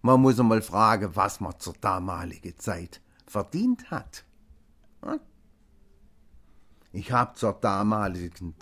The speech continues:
Zeit dreihundert und dreihundertfünfzig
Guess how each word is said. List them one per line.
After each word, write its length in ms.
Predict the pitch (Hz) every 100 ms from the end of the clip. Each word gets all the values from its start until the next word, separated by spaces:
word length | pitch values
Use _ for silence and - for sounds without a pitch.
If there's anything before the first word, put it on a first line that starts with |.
| -
Zeit 580 | - 87 113 208 208 - _ _ _ _ _ - _ -
dreihundert 920 | - 113 117 117 120 113 101 - - - - - -
und 240 | - 123 -
dreihundertfünfzig 1200 | 120 110 107 98 - 131 110 104 - 104 -